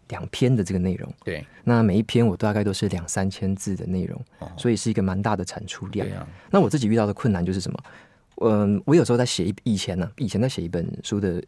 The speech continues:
Speaker 1: 评论的时候，我会发现我好难整理，我只能针对当下看到那个书是写什么、讲什么，我就针对它去写。
Speaker 2: 嗯。
Speaker 1: 那我的知识有点是片段的、零碎的，而且我后来发现我要针对一本书去写的时候，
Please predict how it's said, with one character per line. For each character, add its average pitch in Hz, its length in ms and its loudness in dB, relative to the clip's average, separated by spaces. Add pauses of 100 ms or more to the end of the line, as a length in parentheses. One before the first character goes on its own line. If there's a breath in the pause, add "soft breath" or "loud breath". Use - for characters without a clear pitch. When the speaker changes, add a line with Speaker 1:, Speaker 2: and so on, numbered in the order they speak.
(140)
Speaker 1:
评 95 180 0
论 110 100 4
的 90 80 0
时 - 100 -8
候， 87 140 -4 (360 loud breath)
我 98 60 -2
会 139 140 2
发 139 160 4
现 139 260 4 (200)
我 123 80 0
好 113 160 0
难 95 200 0
整 98 300 0
理， 107 100 -2 (320 loud breath)
我 139 120 2
只 104 120 -2
能 92 140 0
针 120 220 0
对 117 160 0
当 107 260 0
下 98 220 -2
看 - 180 -2
到 98 140 0
那 95 80 0
个 92 80 -2
书 92 160 -6
是 98 100 -4
写 - 260 -6
什 - 160 -6
么、 - 140 -8 (260 loud breath)
讲 92 220 -2
什 90 120 -4
么， - 160 -10
我 98 120 -8
就 98 80 0
针 98 180 0
对 98 100 0
它 90 120 -2
去 92 80 -6
写。 - 280 -6 (120 loud breath)
Speaker 2:
嗯。 90 120 -10 (140 loud breath)
Speaker 1:
那 139 140 4
我 95 140 2
的 90 120 -6
知 107 220 -2
识 113 220 -2
有 95 120 0
点 90 180 -4
是 92 120 -6
片 95 260 0
段 90 240 -4
的、 - 80 -12 (180)
零 95 200 0
碎 - 240 0
的， - 120 -8 (420 soft breath)
而 135 80 -2
且 139 120 2
我 95 80 2
后 120 120 2
来 101 120 2
发 107 180 0
现 110 180 0
我 95 140 0
要 104 60 2
针 110 180 2
对 113 140 2
一 110 40 0
本 87 180 -2
书 101 100 -2
去 113 100 -4
写 92 200 -4
的 87 120 -6
时 95 120 -4
候， 101 180 -2